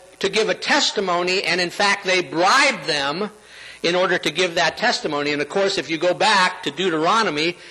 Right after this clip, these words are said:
chapter sixteen and chapter nineteen, of course you would read in there how illegal, that is, to give a bribe for a testimony. When I think of the word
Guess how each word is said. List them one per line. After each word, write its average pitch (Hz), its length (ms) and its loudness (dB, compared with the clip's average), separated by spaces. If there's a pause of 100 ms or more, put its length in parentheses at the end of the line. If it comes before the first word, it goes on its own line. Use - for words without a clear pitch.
(120)
chapter 170 320 0
sixteen 190 560 -2
and 151 100 -4
chapter 165 340 -2
nineteen, 180 760 -2 (180)
of 185 140 -2
course 262 320 2
you 214 80 -2
would 196 200 -2 (200)
read 240 280 0
in 160 200 0
there 156 320 2
how 165 380 0 (300)
illegal, 196 640 2
that 147 220 2
is, 156 200 0
to 139 100 -6
give 139 160 -2
a 131 60 0
bribe 135 540 2
for 123 300 -2
a 110 100 -6
testimony. 104 720 -6 (1400)
When 220 160 4
I 302 140 4
think 320 200 2
of 262 100 0
the 226 100 4
word 240 360 4